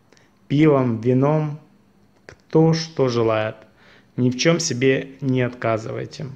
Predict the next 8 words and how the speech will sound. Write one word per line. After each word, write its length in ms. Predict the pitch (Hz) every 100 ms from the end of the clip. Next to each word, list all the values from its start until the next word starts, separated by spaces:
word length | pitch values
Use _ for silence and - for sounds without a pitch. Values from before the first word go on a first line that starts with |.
| - _ _ _ _ _ _ - - - -
Всё, 240 | - - 175
ребятки, 580 | 156 170 117 - 131 127 -
только 260 | 156 156
единственное 540 | 156 156 196 190 139 139
об 100 | 139
этом 420 | 165 151 123 123 - _ _ _ _ -
празднике 540 | 156 175 156 120 127
завтрашнем 540 | 117 120 - - 117